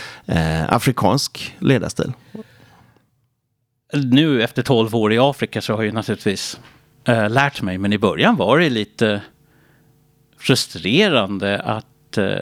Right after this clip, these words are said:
Speaker 2: det skulle finnas så många nivåer. Men sen får man inte glömma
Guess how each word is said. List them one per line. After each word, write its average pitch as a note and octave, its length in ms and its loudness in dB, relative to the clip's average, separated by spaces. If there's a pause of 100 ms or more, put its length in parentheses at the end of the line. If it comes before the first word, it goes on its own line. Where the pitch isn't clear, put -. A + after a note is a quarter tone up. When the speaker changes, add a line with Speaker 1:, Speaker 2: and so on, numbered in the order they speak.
(480)
Speaker 2:
det - 120 -6
skulle G#2 240 -4
finnas A2 480 -2
så A#2 100 -2
många F#2+ 200 -4
nivåer. B2 460 -2 (920)
Men E3 120 0
sen A#2+ 160 0
får E3 100 -4
man A#3 60 2
inte C#4+ 140 0
glömma B2 640 0